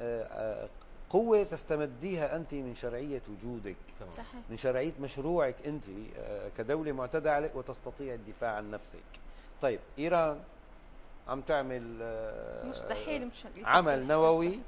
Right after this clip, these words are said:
Speaker 1: آه، آه، آه، اتهامات بأنه بدها تروح بالاتجاه القنبلة وت-، و-، و-، و-، وآراء تقول أنها للأغراض السلمية، لكن إيران بحكم القوة التي تمتلكها ماضية في مشروعها.
Speaker 3: صحيح.
Speaker 2: نعم.
Speaker 1: يعني
Speaker 3: بالرغم
Speaker 1: فل-،
Speaker 3: من
Speaker 1: آه، لا ك-، فل-، فليدين، يدين كل العالم، ما، ما عندها مشكلة.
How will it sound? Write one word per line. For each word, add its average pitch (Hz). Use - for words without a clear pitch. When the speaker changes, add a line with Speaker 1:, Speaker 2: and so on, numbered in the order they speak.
Speaker 1:
آه، 139
آه، 131
آه، 147
اتهامات 170
بأنه 147
بدها 127
تروح 151
بالاتجاه 143
القنبلة 151
وت-، 165
و-، 160
و-، 160
و-، 151
وآراء 170
تقول 160
أنها 160
للأغراض 156
السلمية، 135
لكن 123
إيران 151
بحكم 156
القوة 208
التي 151
تمتلكها 123
ماضية 185
في 170
مشروعها. 170
Speaker 3:
صحيح. 247
Speaker 2:
نعم. 185
Speaker 1:
يعني 101
Speaker 3:
بالرغم 254
Speaker 1:
فل-، 151
Speaker 3:
من 165
Speaker 1:
آه، 196
لا 269
ك-، -
فل-، 185
فليدين، 175
يدين 202
كل 254
العالم، 196
ما، 208
ما 202
عندها 240
مشكلة. 170